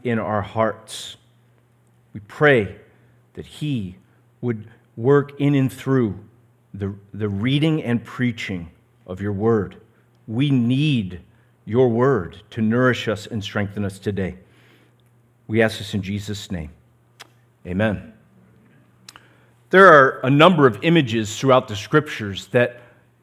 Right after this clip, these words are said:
encapsulate the Christian life. The biblical authors give us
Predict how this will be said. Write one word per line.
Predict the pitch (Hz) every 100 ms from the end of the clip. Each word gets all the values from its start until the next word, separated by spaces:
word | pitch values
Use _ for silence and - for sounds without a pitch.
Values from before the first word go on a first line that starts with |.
| _ _
encapsulate | 127 - 160 185 185 - 110 104 101 101 -
the | 120
Christian | - 127 - 113
life. | 98 - - _ _ _ _
The | 151
biblical | 196 214 180
authors | 151 175 170 139 107
give | 131 160
us | 147 -